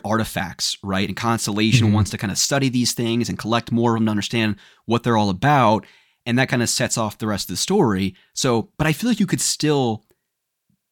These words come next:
Speaker 1: set up that plot device by landing on a deserted planet or do a space battle in an effort to get to a planet to mine that rock.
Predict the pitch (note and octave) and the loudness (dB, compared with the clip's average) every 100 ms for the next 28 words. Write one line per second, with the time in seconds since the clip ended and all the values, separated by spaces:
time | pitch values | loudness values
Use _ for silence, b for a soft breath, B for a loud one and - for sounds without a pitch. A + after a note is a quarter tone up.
0 | _ _ - - C3 C3 A#2+ A2+ - B2+ | _ _ -4 -2 -2 -2 -2 -2 0 0
1 | A#2+ G#2 F#2+ F2+ G2 - - G#2 G#2 G2+ | 0 -2 -2 0 0 -2 0 0 0 -2
2 | G#2+ G2+ G#2+ G#2+ G2+ F#2 G2+ F2 A2 G2 | -4 -2 0 0 -2 -4 -6 -6 -8 -6
3 | - G2+ C3+ B2 - B2+ B2+ - G#2+ G#2 | -6 -4 0 0 2 2 2 2 0 0
4 | G2+ A#2 A2 A#2 A#2+ G2+ G#2+ A2+ - - | -2 -4 -4 -4 -6 -6 -4 -4 -2 2
5 | F3+ B2 - A2 G2+ F#2+ - A#2 G2 G2 | 4 2 0 0 0 -2 0 0 2 0
6 | F2+ - E2 - - | -4 -6 -8 -8 -14